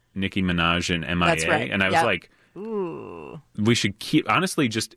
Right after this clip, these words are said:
Speaker 1: Nicki and M I A would have been a great show, except for
Speaker 2: Yeah.
Speaker 1: that problem. And M I A did get in trouble.
Speaker 2: That's right.
Speaker 1: <laughs>
Speaker 2: Yeah,
Speaker 1: even,
Speaker 2: that's right.
Speaker 1: even her limited thing, uh, for, for what she gave the finger to the camera, I believe.
Speaker 2: That's right. Yeah,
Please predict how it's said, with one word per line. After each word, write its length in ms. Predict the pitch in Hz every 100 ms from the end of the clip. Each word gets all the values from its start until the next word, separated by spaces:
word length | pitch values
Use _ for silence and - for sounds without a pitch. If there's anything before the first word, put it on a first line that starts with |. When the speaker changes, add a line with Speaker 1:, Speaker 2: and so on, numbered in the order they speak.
| -
Speaker 1:
Nicki 360 | 113 117 127
and 120 | 95 95
M 180 | 107 101
I 140 | 107
A 40 | 131
would 120 | 98
have 40 | 85
been 100 | 87
a 80 |
great 220 | 78 85 -
show, 160 | 78
except 320 | 78 - 87
for 220 | - 87 87
Speaker 2:
Yeah. 40 | 80
Speaker 1:
that 220 | 80 - _ -
problem. 260 | 82 80 82
And 260 | 104 95 85
M 140 | 107 95
I 80 | 85
A 120 | 80
did 240 | 78 87 78
get 140 | 82
in 40 | 90
trouble. 440 | 95 101 143 - -
Speaker 2:
That's 180 | 202 240
right. 220 | 214 208 123
Speaker 1:
<laughs> 80 |
Speaker 2:
Yeah, 160 | 170 143 131 -
Speaker 1:
even, 160 | 123
Speaker 2:
that's 100 | 120
right. 140 | 120 110
Speaker 1:
even 180 | 101
her 160 | 90 95
limited 360 | 90 87 85 78
thing, 240 | 87 78 _ _ _ - - _
uh, 240 | 87 82 80
for, 340 | - 78 80 - _ _ _ _ _ _ _ -
for 580 | 78 76 76 - - -
what 260 | 95 80 67
she 120 | 87
gave 120 | 82
the 100 | 76
finger 300 | - 80 73
to 140 | - 82
the 80 |
camera, 300 | - 80 - -
I 20 |
believe. 140 | -
Speaker 2:
That's 180 | 262 -
right. 180 | 240 -
Yeah, 220 | 170